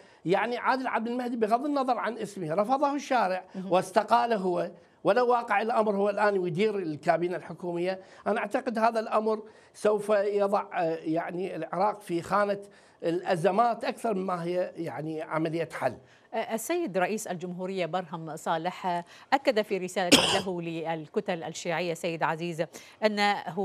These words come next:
Speaker 2: عدم، آه، ترشيح رئيس للوزراء بنهاية،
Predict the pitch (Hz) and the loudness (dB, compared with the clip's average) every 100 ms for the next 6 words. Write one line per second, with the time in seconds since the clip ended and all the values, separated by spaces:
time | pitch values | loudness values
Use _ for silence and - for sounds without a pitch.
0 | 185 120 190 226 226 208 - 185 185 - | -4 0 2 2 -2 -6 -2 -2 -2 -6
1 | 175 165 - 185 190 - 240 226 - 185 | -8 -8 -6 -2 -2 0 0 0 0 -2
2 | 175 190 - 185 156 170 170 165 175 180 | -2 -6 -8 -6 -6 -4 -4 -2 2 2
3 | 180 165 190 202 196 208 196 196 | 0 -2 -4 -4 -2 0 0 -2